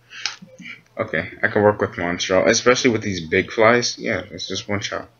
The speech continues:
Yeah, I, I, I'm, I'm an expert. I don't want to talk about. Question me. That's lovely. Okay, so in the middle of this boss fight, I'm gonna give it a, or after this boss fight,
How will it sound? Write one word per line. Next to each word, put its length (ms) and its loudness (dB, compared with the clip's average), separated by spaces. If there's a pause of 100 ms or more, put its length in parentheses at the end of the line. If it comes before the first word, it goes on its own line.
(500)
Yeah, 280 -2
I, 100 2
I, 340 2
I'm, 180 2
I'm 180 2
an 100 0
expert. 640 0
I 60 -6
don't 160 -6
want 160 -12
to 80 -12
talk 180 -10
about. 260 -10 (800)
Question 440 -4
me. 200 -12 (1600)
That's 360 -2
lovely. 380 -10 (2250)
Okay, 320 -2 (220)
so 180 4
in 80 8
the 60 6
middle 240 8
of 60 2
this 160 4
boss 280 4
fight, 300 4
I'm 120 -2
gonna 300 -4 (120)
give 180 4
it 300 6
a, 680 -8
or 160 4
after 280 2
this 160 0
boss 260 -4
fight, 320 -4